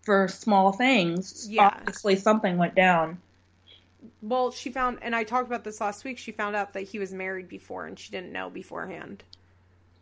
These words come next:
Speaker 1: I feel like she found out more than that, 'cause, I mean, Bristol, she wanted to be seen as not a teen mom anymore. It's obvious she wanted to be married. It didn't matter who to.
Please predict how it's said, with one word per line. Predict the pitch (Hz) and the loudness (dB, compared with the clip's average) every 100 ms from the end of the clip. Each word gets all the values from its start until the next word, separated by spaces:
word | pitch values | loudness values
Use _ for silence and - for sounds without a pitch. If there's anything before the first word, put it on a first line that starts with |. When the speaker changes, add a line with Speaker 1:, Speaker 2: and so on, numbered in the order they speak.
| _ _ _ _ | _ _ _ _
Speaker 1:
I | 226 | 2
feel | 220 254 262 | 4 6 8
like | 277 294 285 - _ _ _ _ | 8 6 2 -12 _ _ _ _
she | - 247 | -6 0
found | 247 220 214 | 4 4 4
out | 208 196 | 2 0
more | 185 190 | 0 0
than | 196 208 | 0 0
that, | 220 226 226 - | 2 2 0 -2
'cause, | 208 185 185 - _ | -2 0 -2 -10 _
I | 196 | 4
mean, | 190 190 185 180 - _ _ _ _ _ | 4 2 0 -4 -8 _ _ _ _ _
Bristol, | 247 269 - 285 | 4 4 6 4
she | 269 285 | 4 2
wanted | 277 330 339 | 4 4 4
to | 277 | 4
be | 262 | 2
seen | - 220 214 | 2 2 2
as | 202 | 4
not | 202 196 185 | 6 6 6
a | |
teen | 190 214 196 | 2 0 2
mom | 185 180 185 | 4 4 4
anymore. | 196 196 190 190 190 190 196 _ _ | 4 4 4 6 6 6 0 _ _
It's | 247 254 | 2 6
obvious | - 202 208 202 | 8 8 6 2
she | 220 190 | -2 0
wanted | 185 185 185 | 0 0 -2
to | 180 | -4
be | 170 | -2
married. | 170 170 180 196 | 0 4 6 6
It | |
didn't | 180 175 175 | 4 4 6
matter | 170 170 | 6 4
who | 175 185 | 0 -4
to. | 170 - 214 254 392 | -4 0 2 4 2